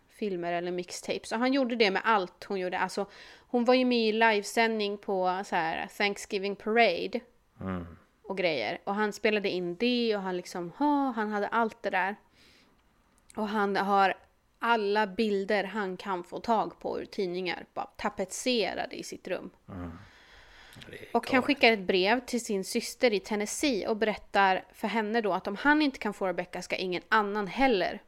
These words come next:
Speaker 1: få henne.
Speaker 2: Nej.
Speaker 1: Och den här syrran blir ju så här: "Åh, det här känns inte bra." Men ja,
Speaker 2: Mm.
Speaker 1: alltså han var ju lite speciell så.
Speaker 2: Ja, jo.
Speaker 1: Sen hoppar han då på, eh, eh,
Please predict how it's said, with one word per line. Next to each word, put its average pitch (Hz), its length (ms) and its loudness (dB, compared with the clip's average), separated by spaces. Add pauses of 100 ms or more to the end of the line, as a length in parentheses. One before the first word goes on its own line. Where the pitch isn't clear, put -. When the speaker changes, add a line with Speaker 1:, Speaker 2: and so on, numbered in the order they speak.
(120)
Speaker 1:
få - 180 -10
henne. - 380 -14 (340)
Speaker 2:
Nej. 185 220 -4
Speaker 1:
Och 208 80 2
den 208 100 0
här 202 60 -2
syrran 208 380 -2
blir 196 100 -4
ju 190 120 -6
så 185 100 -6
här: 165 160 0 (100)
"Åh, 214 260 -10
det 208 100 -12
här 202 140 -8
känns 202 260 -12
inte 170 200 -16
bra." 247 580 0 (1120)
Men 190 320 -8 (300)
ja, 190 220 0 (180)
Speaker 2:
Mm. 185 120 -6
Speaker 1:
alltså 196 360 -8 (120)
han 196 560 -8
var 196 140 -4
ju 180 80 -2
lite 180 200 -10
speciell 196 440 -14
så. 185 220 -14 (400)
Speaker 2:
Ja, 110 280 -2
jo. 104 220 -4 (1040)
Speaker 1:
Sen 277 200 0
hoppar 277 240 4
han 247 200 2
då 226 120 0
på, 233 440 0 (840)
eh, 190 640 -6
eh, 180 60 -10